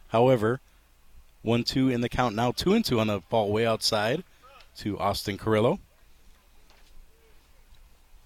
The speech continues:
Behind O'Brien defensively, he's being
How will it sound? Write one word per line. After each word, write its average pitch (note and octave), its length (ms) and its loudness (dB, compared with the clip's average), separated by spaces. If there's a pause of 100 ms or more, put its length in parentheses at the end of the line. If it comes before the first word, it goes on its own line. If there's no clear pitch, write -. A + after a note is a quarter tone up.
(2000)
Behind G#2+ 340 -2
O'Brien A2+ 500 0
defensively, B2+ 840 -2 (120)
he's G#2+ 240 -4
being A2 380 -2